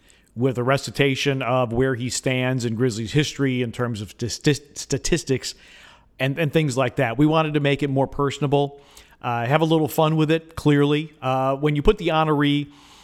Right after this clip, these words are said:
uh, on a throne, uh, that's pretty cool, and it, and it's very, very different. And, and obviously, you know, you have, uh,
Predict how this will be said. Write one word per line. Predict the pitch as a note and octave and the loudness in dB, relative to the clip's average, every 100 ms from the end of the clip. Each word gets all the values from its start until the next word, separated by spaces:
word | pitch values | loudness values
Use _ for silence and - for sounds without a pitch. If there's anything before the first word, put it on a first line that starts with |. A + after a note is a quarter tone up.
| - - - | -20 -14 -6
uh, | B2 - | -2 2
on | D#3 C#3+ | 2 2
a | |
throne, | - C#3 E3 C#3 B2+ D#3+ F3+ _ _ _ - | 0 2 2 2 2 0 -4 _ _ _ -6
uh, | C3+ C3+ C3+ C#3 C#3 | -2 0 0 0 -2
that's | A#3+ B3 | -2 0
pretty | D4+ C4 | -2 2
cool, | C4+ D#3+ F2+ | 2 2 0
and | A#2+ C#3+ | -4 -2
it, | D3 | 0
and | E3+ D3+ | 0 0
it's | D3+ | 0
very, | B2+ D#3+ D#3 | 0 2 2
very | D3 D3 | 2 2
different. | B2+ C3 B2 B2 | 0 -2 -2 -4
And, | B2 B2 | -4 -4
and | C#3+ C3 | -4 -2
obviously, | C3 C3 A#2+ C3+ | 0 -2 -2 -2
you | B2 A#2+ | -2 -4
know, | A#2 | -4
you | A#2+ A#2+ B2 | -2 -2 0
have, | A#2+ A#2 A2 | 0 0 -2
uh, | A#2 A2+ | -4 -4